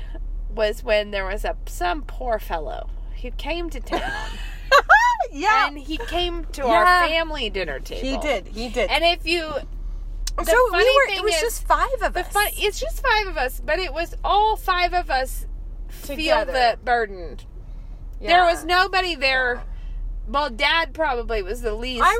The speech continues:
Speaker 2: recall that he was there in, because it was the nineties, this was less weird, but you know how we were all wearing, like, long, uh, knee-length denim shorts? Like, jeans that were cut off above the knee, basically.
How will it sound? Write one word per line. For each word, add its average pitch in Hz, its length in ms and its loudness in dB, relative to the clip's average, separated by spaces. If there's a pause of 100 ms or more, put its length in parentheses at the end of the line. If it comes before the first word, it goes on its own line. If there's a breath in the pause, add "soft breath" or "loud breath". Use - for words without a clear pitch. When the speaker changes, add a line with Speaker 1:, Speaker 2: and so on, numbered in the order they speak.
Speaker 2:
recall 370 440 4
that 254 120 -2
he 277 220 -6
was 285 220 -6
there 233 280 -2
in, 196 440 -6 (440 loud breath)
because 330 380 -2
it 262 100 -2
was 226 220 -4
the 202 120 -6
nineties, 185 960 -6
this 220 300 -6
was 196 200 -8
less 185 360 -2
weird, 202 380 -4
but 196 140 -6
you - 120 -4
know 190 180 0
how - 160 0
we 220 120 -4
were 196 140 0
all 202 280 -2
wearing, 190 460 -4
like, 180 280 -2 (480 loud breath)
long, 202 600 -2 (100)
uh, 165 500 -2 (360)
knee-length 208 760 -2
denim 180 340 -2
shorts? - 640 -4 (300)
Like, 220 260 -2
jeans 240 440 -4
that 202 100 -2
were 190 120 -4
cut 214 200 0
off 190 200 2
above 185 300 -2
the 180 100 -4
knee, 185 260 -4
basically. 190 680 -6